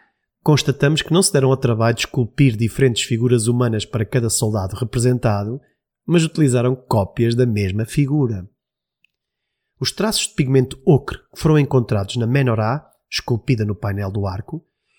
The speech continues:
confirmaram que este móvel sagrado estava originalmente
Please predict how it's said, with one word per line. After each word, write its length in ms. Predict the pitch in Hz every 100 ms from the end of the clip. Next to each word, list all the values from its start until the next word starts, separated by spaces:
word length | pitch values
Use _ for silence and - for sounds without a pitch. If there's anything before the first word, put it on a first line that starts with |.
| _ _ -
confirmaram 680 | 143 - 156 139 135 131 123
que 200 | - 156
este 340 | - - 131
móvel 580 | 113 117 139 156 143 135
sagrado 720 | - 123 110 98 95 117 156 -
estava 580 | - - 101 98 110 - -
originalmente 880 | 185 156 135 131 117 117 117 120